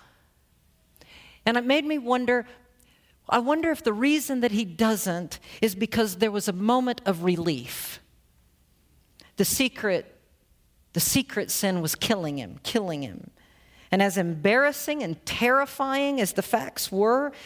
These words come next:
and as embarrassing as getting caught is, maybe getting caught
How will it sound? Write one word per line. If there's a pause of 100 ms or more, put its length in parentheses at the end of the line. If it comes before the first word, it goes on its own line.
(120)
and
as
embarrassing
as
getting
caught (120)
is, (1400)
maybe (200)
getting
caught